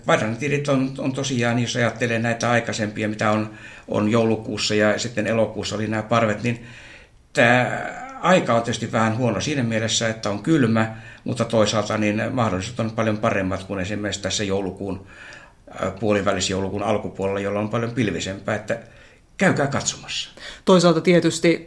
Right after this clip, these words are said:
Speaker 2: toi maksimi on niin terävä, että ne on oikeastaan valtaosa niistä meteoreista tulee siinä aam-, lauantai-aamuna just neljäs ensimmäistä, niin sit jos just silloin sattuu olemaan pilvistä, et sit ei voi samalla tavalla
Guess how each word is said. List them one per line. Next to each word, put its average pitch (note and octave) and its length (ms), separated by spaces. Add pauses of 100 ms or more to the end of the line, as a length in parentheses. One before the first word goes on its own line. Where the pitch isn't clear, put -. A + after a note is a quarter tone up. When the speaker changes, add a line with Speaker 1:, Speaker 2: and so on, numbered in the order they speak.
Speaker 2:
toi E3+ 200
maksimi F3+ 440
on F3 140
niin D#3+ 180
terävä, D#3+ 340
että D3+ 100
ne D#3 60
on D#3+ 80
oikeastaan D#3+ 480
valtaosa D#3+ 480
niistä D3+ 320
meteoreista D#3 600
tulee E3+ 320
siinä D3+ 340 (400)
aam-, E3+ 360
lauantai-aamuna F#3+ 1040
just D#3+ 240
neljäs E3 340
ensimmäistä, D#3 760 (320)
niin E3 440
sit F3+ 220
jos F3+ 140
just G3 240
silloin E3 360
sattuu - 380
olemaan F#3 360
pilvistä, F3+ 540
et E3 80
sit - 180
ei F3+ 140
voi F3 120
samalla E3+ 360
tavalla D#3+ 500